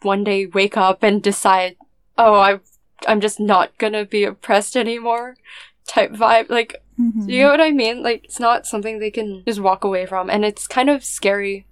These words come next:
Speaker 1: to think about, 'cause then people are just gonna, like, I really hope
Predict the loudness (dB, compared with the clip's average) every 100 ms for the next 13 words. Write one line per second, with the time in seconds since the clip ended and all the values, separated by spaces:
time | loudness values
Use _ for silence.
0 | -10 -4 -4 -2 0 0 0 -6 -14 -12
1 | -10 -8 -2 0 0 -2 -10 -12 -10 -10
2 | -10 -14 _ _ _ _ -4 0 4 4
3 | 4 2 2 2 0